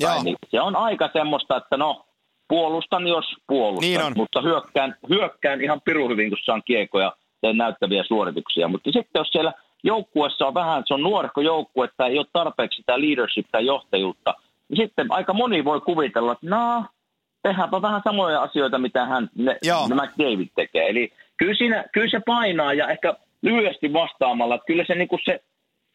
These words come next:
Speaker 2: joka joukkueella, jos ne häviää neljä, niin pitäisi ruveta tuntumaan, että hei, nyt meidän on pakko voittaa. Että se valmistautuminen tai mitä tahansa pitää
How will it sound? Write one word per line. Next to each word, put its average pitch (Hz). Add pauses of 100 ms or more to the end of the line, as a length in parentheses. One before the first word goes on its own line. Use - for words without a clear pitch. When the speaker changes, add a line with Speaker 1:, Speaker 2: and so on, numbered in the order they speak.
Speaker 2:
joka 214
joukkueella, 127
jos 110
ne 120
häviää 110
neljä, 113
niin 87
pitäisi 101
ruveta 101 (100)
tuntumaan, 90 (160)
että 90
hei, 92 (120)
nyt 107
meidän 98
on 90
pakko 95
voittaa. 78
Että -
se 92
valmistautuminen 95
tai 95
mitä 104
tahansa 101 (160)
pitää 87